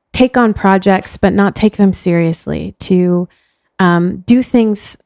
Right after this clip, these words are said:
uh, that are creative, not for any other end than for the sake of doing it as, as prayer,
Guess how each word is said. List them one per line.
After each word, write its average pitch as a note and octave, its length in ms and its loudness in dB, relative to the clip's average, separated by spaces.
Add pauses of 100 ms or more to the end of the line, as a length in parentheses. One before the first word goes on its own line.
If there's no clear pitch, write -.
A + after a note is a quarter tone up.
(300)
uh, G3 120 2
that G3 140 2
are F#3 80 2
creative, G3+ 840 0
not G3 300 2
for - 180 -2
any G#3 240 2
other F#3 200 0
end F#3 320 2
than F3 160 0
for F3 460 -4 (180)
the F#3 100 2
sake F3 320 -4
of E3+ 240 -8 (540)
doing G#3+ 360 2
it - 180 -14 (160)
as, F#3 320 0
as F#3 180 2
prayer, - 600 -4